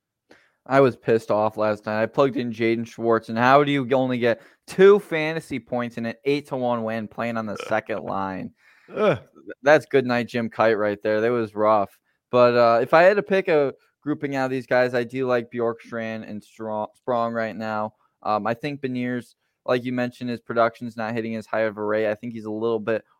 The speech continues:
Speaker 1: overhyped. You know, like you mentioned, his ownership rate's a lot higher. These other guys are kinda gonna be sneakier plays. Sprong, only four percent rostered, and, uh, Bjorkstrand, only ten percent rostered. I really like the rate that, uh, Bjorkstrand's been clicking at,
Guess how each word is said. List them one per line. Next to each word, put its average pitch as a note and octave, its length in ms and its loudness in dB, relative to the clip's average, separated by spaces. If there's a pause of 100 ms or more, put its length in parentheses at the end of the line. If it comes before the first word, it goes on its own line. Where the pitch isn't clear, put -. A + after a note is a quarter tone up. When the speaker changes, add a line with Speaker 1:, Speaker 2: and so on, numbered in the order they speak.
(100)
Speaker 1:
overhyped. A#2 800 0
You A#2 100 -8
know, G#2+ 160 -4
like G#2+ 220 -4
you A2 40 -10
mentioned, G#2+ 380 -10
his G#2 140 -12
ownership G#2+ 480 -6
rate's G#2+ 220 -4
a - 40 -4
lot G2+ 240 0
higher. G#2+ 320 -2 (300)
These C3+ 200 0
other C3 240 4
guys B2+ 380 4
are A#2 80 -4
kinda A#2 260 -4
gonna A#2 180 -6
be A2+ 100 -8
sneakier A#2+ 640 -6
plays. A#2+ 480 0 (260)
Sprong, B2+ 580 2
only A#2+ 280 -2
four A#2+ 260 -2
percent A#2+ 380 -6
rostered, A2+ 680 0 (320)
and, G#2+ 500 -4
uh, G#2 180 2
Bjorkstrand, A2+ 800 -6
only A2 280 -8
ten C3+ 260 -4
percent B2+ 400 -8
rostered. A#2 560 2 (280)
I - 40 0
really C#3 300 4
like B2+ 180 0
the B2 80 -10
rate A#2 300 -2
that, A2+ 180 0
uh, A2 160 2
Bjorkstrand's A2+ 640 -6
been A2 120 -12
clicking A2+ 340 -10
at, A2+ 200 -6